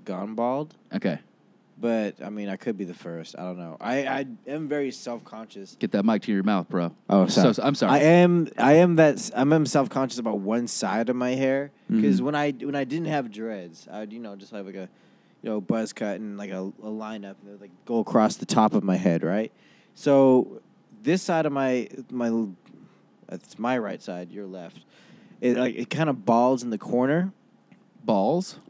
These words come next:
Speaker 1: Balls.
Speaker 2: <laughs> Balds.
Speaker 3: His
Speaker 1: Balds.
Speaker 3: balls growing off
Speaker 1: Did I
Speaker 3: the
Speaker 1: say
Speaker 3: side
Speaker 1: balls?
Speaker 3: of his head.
Speaker 1: It kinda balds in the
Speaker 2: <laughs> It,
Speaker 1: corner.
Speaker 2: it's growing balls.
Speaker 1: <laughs> Yeah.
Speaker 3: <laughs> Hey, Bal-,
Speaker 1: It balds in the
Speaker 3: Marlon, I feel
Speaker 1: corner.
Speaker 3: like this is a totally different
Speaker 1: <laughs>
Speaker 3: issue.
Speaker 1: No, my,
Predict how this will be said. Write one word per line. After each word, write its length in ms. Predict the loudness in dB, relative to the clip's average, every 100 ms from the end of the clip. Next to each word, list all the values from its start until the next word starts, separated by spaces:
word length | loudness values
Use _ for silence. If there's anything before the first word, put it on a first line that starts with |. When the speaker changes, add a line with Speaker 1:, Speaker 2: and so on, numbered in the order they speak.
| -2
Speaker 1:
Balls. 480 | 4 4 6 4 4
Speaker 2:
<laughs> 0 |
Balds. 440 | 2 0 -4 -6 -2
Speaker 3:
His 160 | -2
Speaker 1:
Balds. 80 | 2 4 4 2 0
Speaker 3:
balls 0 |
growing 320 | 0 0 2 2
off 60 |
Speaker 1:
Did 40 | 2
I 40 |
Speaker 3:
the 0 | 2
Speaker 1:
say 40 |
Speaker 3:
side 80 | 2
Speaker 1:
balls? 340 | 4 6 4 4
Speaker 3:
of 60 |
his 100 | 2
head. 80 | 0
Speaker 1:
It 40 |
kinda 200 | 4 4
balds 680 | 6 6 8 8 8 4 -6 -4 0
in 120 | 2
the 60 | 4
Speaker 2:
<laughs> 60 |
It, 0 |
Speaker 1:
corner. 400 | 4 4 4 2
Speaker 2:
it's 160 | 0 -2
growing 420 | -4 0 2 2
balls. 580 | -2 -4 -4 -4 -6 0
Speaker 1:
<laughs> 0 |
Yeah. 580 | 4 6 6 6 8 4
Speaker 3:
<laughs> 100 | 6
Hey, 120 | 4
Bal-, 260 | 4 4 4
Speaker 1:
It 140 | 4
balds 320 | 6 6 6 6
in 60 |
the 60 | 6
Speaker 3:
Marlon, 120 | 8
I 80 | 6
feel 0 |
Speaker 1:
corner. 120 | 6
Speaker 3:
like 160 | 4 4
this 100 | 2
is 60 | 0
a 80 | 2
totally 340 | 6 8 10
different 320 | 8 8 8
Speaker 1:
<laughs> 0 |
Speaker 3:
issue. 1200 | 6 6 6 2 -2 -4 -4 4 4 4 6 6 8
Speaker 1:
No, 80 | 6
my, 1040 | 6 2 -4 -4 -4 0 0 0 0 0